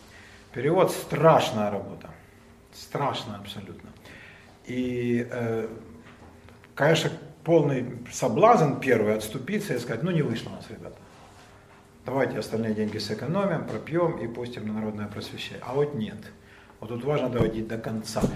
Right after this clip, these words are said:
И он довел. И он довел. И библейское общество, масонское абсолютно начинание, поскольку среди пасторов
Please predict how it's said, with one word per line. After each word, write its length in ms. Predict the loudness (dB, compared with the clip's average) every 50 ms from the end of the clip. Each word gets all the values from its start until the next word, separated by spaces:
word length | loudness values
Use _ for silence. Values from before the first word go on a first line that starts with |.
| -6 -8 -4
И 60 | 0
он 120 | 0 2 6
довел. 340 | 6 6 6 6 2 0 -4 -10 -14 -18 -20 -20 -20 -20 -16 -12
И 80 | -8 -6
он 160 | -4 -4 -2
довел. 380 | 0 0 0 -2 -4 -8 -12 -14 -16 -20 -20 -20 -20 -20 -20 -20 -20 -20 -20 -20 -14
И 120 | -10 -8 -6
библейское 580 | -4 -2 4 6 6 6 6 4 2 4 6
общество, 960 | 6 6 6 4 4 2 2 0 0 0 2 6 8 8 8 6 2 -2 -8 -12 -14 -16 -18 -18 -18 -18 -20 -20 -20 -20 -14 -4
масонское 840 | 4 6 6 6 6 8 10 10 10 10 8 4 2 2 4 4
абсолютно 540 | 4 4 4 4 2 4 4 4 2 2 2
начинание, 760 | 2 2 2 0 -2 -2 -2 -2 -4 -4 -6 -10 -12 -12 -14 -14 -16 -16 -18 -20 -20 -20 -20 -20 -20 -14
поскольку 420 | -12 -12 -12 -10 -10 -12 -10 -10 -10
среди 380 | -10 -8 -6 -6 -6 -4 -6
пасторов 560 | -4 -4 -4 -4 -4 -4 -6 -6 -6 -6 -6